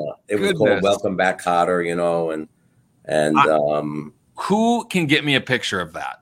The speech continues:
Speaker 2: Like, I wanna see, I want a picture of that.
Speaker 1: I have one in my
Speaker 2: De-,
Speaker 1: office.
Speaker 2: okay, that's, yeah, we're def-, I'm definitely getting a picture of that.
Speaker 1: Yeah,
Speaker 2: That's
Speaker 1: it's pretty cool.
Speaker 2: when we promote
Speaker 1: And that's
Speaker 2: this
Speaker 1: where John
Speaker 2: podcast,
Speaker 1: Travolta got
Speaker 2: it's
Speaker 1: his
Speaker 2: gonna happen.
Speaker 1: start. He, sort of, he got his start sort of in that show, and then he went to Saturday Night Live,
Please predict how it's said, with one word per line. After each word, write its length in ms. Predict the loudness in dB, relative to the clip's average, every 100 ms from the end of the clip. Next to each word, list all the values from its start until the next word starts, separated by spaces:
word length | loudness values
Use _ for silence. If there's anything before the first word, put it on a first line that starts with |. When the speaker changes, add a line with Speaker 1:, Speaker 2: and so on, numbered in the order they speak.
| -4
Speaker 2:
Like, 180 | -2 2
I 140 | 2
wanna 260 | 4 4 2
see, 360 | -2 -2 -2 0
I 80 | 2
want 180 | 2 0
a 20 |
picture 360 | -2 -6 -8
of 100 | -12
that. 160 | -10 0
Speaker 1:
I 80 | 4
have 220 | 6 6
one 320 | 4 2 0 -6
in 80 | -4
my 160 | 0 2
Speaker 2:
De-, 120 | 0
Speaker 1:
office. 240 | 0 -8 -2
Speaker 2:
okay, 280 | -2 -2 -2
that's, 360 | 2 2 2 -4
yeah, 200 | 0 0
we're 140 | 0 0
def-, 240 | 2 2
I'm 140 | 0 0
definitely 300 | 0 -2 -8
getting 180 | -10 -10
a 40 |
picture 280 | -14 -14 -4
of 60 |
that. 60 | 2
Speaker 1:
Yeah, 240 | 4 6 4
Speaker 2:
That's 160 | 0
Speaker 1:
it's 20 |
pretty 260 | -2 0 0
cool. 340 | -2 -4 -6 -6
Speaker 2:
when 160 | -2
we 120 | -2 -2
promote 400 | -2 2 2 2
Speaker 1:
And 80 | 2
that's 140 | 2
Speaker 2:
this 20 |
Speaker 1:
where 80 | 2
John 260 | 4 2 2
Speaker 2:
podcast, 180 | 2
Speaker 1:
Travolta 480 | 4 4 2 -2 -4 -10 -2
got 120 | 0
Speaker 2:
it's 100 | 0
Speaker 1:
his 120 | -2
Speaker 2:
gonna 180 | 2 6
happen. 200 | 6 4
Speaker 1:
start. 0 | _ _ -14
He, 440 | -14 -14 -20 -12
sort 280 | 0 2 2
of, 140 | -2 -10 _ _ _ -4
he 100 | 4
got 180 | 6 6
his 120 | 2
start 300 | 4 4 4
sort 220 | 2 0
of 60 | 0
in 100 | -2
that 180 | -2 -2
show, 340 | 0 2 2
and 80 | 0
then 120 | -4
he 60 | -4
went 260 | -4 -8
to 80 | -6
Saturday 400 | 0 2 2 0
Night 220 | -2 -2
Live, 300 | 0 2 0